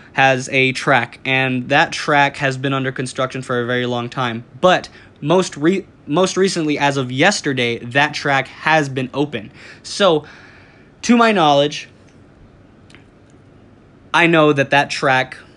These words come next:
is pretty great. So I'm gonna go running on that track three miles.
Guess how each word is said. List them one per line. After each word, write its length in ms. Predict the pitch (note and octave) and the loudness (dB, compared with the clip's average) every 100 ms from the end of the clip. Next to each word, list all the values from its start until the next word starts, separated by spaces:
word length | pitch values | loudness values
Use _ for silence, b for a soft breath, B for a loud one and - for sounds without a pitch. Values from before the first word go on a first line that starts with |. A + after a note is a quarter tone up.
| B B - _ - | B B -20 _ -2
is 220 | D3 C3+ | -2 -2
pretty 260 | - C#3 B2+ | -2 -2 0
great. 380 | C#3 C#3 G#2+ B B - | 2 0 0 B B -8
So 180 | - C3+ | 0 4
I'm 160 | D3+ | 4
gonna 180 | D#3 D3 | 2 2
go 180 | C3+ C3 | 0 2
running 280 | F#3 A#3 F3+ | 4 4 2
on 140 | C3+ | 0
that 160 | A#2+ - | -2 -4
track 400 | C3 A#2 - B B B | -4 -4 -6 B B B
three 220 | C3 C3 | -6 -2
miles. 500 | C3 F3+ C3 - - | 2 2 0 -6 -16